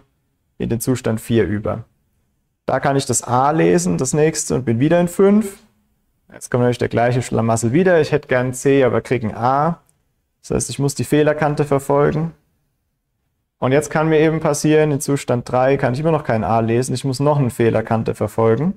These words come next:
Und in Zustand eins kann ich immer noch kein A lesen. Das heißt, ich muss nochmal.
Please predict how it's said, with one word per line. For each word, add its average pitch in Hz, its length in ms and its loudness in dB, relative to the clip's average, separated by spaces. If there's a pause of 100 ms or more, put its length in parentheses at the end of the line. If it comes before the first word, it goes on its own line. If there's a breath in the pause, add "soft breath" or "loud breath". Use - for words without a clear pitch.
(1400)
Und 127 140 -4
in 135 100 -2
Zustand 143 320 -2
eins 151 220 0
kann 170 80 2
ich 175 60 0
immer 233 120 2
noch 269 100 2
kein 110 180 0
A 113 180 0
lesen. 120 320 2
Das 151 100 -4
heißt, 147 200 0
ich - 60 -6
muss 151 160 0
nochmal. 110 440 -2